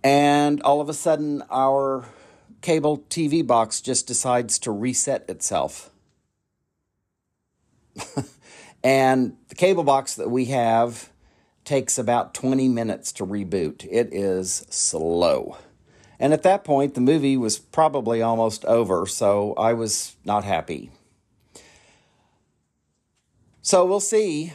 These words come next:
what kind of a credit they give, uh, me on the phone bill. If they don't do it automatically, they're gonna get a call because, uh,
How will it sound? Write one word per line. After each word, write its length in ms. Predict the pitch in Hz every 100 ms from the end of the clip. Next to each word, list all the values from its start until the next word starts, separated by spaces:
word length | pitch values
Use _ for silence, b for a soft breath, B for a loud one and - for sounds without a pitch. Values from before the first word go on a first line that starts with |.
| -
what 180 | 151 147
kind 240 | 160 147
of 100 | 127
a 60 | 120
credit 400 | - 165 147 -
they 100 | 110
give, 640 | 113 110 110 113 110 110 B B - _
uh, 320 | 104 107 104
me 220 | 107 113
on 140 | 107 104
the 80 | 98
phone 280 | 131 135
bill. 400 | 135 147 143 143 - _ b b b b b
If 320 | - 107 104 -
they 260 | 110 104 - _ -
don't 340 | 123 135 - _ _ _ _ _
do 180 | 123 123
it 60 |
automatically, 920 | 123 120 120 123 127 - 110 101 101
they're 160 | - 98
gonna 180 | 110 107
get 120 | 107
a 40 |
call 520 | - 127 117 92 87 - B
because, 640 | - 95 - 90 90 78 -
uh, 360 | 92 90 90